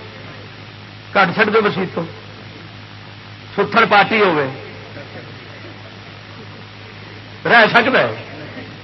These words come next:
اچھا، یہ ستھڑ پارٹی والا امام نہیں رہ سکدا۔ یہ شراب دی چسکی لاندا ہوے، جھوٹ بولدا ہوے،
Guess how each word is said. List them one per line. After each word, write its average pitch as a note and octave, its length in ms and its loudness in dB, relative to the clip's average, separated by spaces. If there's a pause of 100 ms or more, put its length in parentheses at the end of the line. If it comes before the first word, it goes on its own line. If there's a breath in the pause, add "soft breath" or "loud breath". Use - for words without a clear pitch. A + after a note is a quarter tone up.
(120)
اچھا، B2+ 680 4 (580)
یہ G#3+ 100 8 (140)
ستھڑ G#3 360 2
پارٹی G3 260 6
والا F#3+ 180 6
امام E3 420 4 (840)
نہیں F3 260 4
رہ D#3+ 160 8 (100)
سکدا۔ B2+ 360 2 (800)
یہ G3+ 120 4 (100)
شراب A#3 380 10
دی A3+ 120 4
چسکی A#3+ 280 0
لاندا G#3+ 380 8
ہوے، C#3 200 4 (2250)
جھوٹ G3+ 420 2
بولدا A#3 420 8
ہوے، D3 460 6